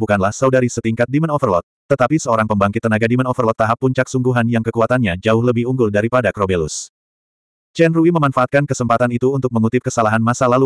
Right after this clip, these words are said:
Morten dan putranya. Ia mengusulkan bahwa saat ini merupakan periode penting bagi perkembangan Dark Moon. Domba hitam semacam ini tidak boleh dibiarkan merusak citra baik Dark Moon di mata dunia luar.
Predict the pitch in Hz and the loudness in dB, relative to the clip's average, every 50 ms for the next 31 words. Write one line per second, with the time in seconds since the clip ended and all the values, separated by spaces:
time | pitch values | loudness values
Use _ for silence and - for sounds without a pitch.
0 | 131 127 135 147 - - 120 92 92 104 107 104 107 107 110 104 92 87 82 80 | 2 2 0 0 0 0 0 0 2 0 0 0 -2 -2 -2 0 0 0 -4 -6
1 | 73 - _ _ _ _ _ _ _ _ _ - 156 156 156 170 180 180 160 151 | -8 -12 _ _ _ _ _ _ _ _ _ -2 0 2 2 4 4 2 0 2
2 | - 139 131 - 147 147 135 123 117 117 - - 120 120 127 127 120 104 117 175 | 2 2 2 2 2 2 2 2 2 2 2 0 -2 0 0 0 0 0 0 0
3 | 170 135 120 113 110 113 120 120 120 117 113 110 113 117 117 131 131 131 135 127 | 0 0 0 0 2 0 0 0 0 0 0 2 2 2 0 0 -2 0 0 0
4 | 127 123 120 113 123 - 120 120 131 123 117 120 135 131 110 92 95 95 95 95 | 2 2 2 0 2 0 0 -2 0 2 2 2 2 2 2 2 0 -2 -2 -2
5 | 95 90 80 76 73 - _ _ _ _ _ _ _ _ _ - 131 147 147 160 | -4 -4 -4 -4 -10 -14 _ _ _ _ _ _ _ _ _ 0 2 2 4 4
6 | 170 165 160 160 156 151 - 147 131 123 135 135 131 127 123 131 135 131 123 113 | 2 2 2 0 0 0 0 0 0 0 0 0 0 0 -2 0 0 0 0 2
7 | 110 113 117 120 123 117 117 117 113 113 123 123 123 117 117 - 123 120 - 143 | 2 2 2 2 0 0 0 0 2 2 2 0 2 0 0 0 -2 -2 -2 -2
8 | - 135 123 117 123 127 127 - 131 127 127 123 - 135 139 147 127 113 107 107 | 0 0 2 2 2 0 0 0 0 0 0 0 0 0 0 2 2 0 0 0
9 | 107 113 131 131 120 104 107 107 113 107 101 101 95 87 80 76 | 0 0 0 0 0 0 0 0 2 2 2 2 0 0 -2 -4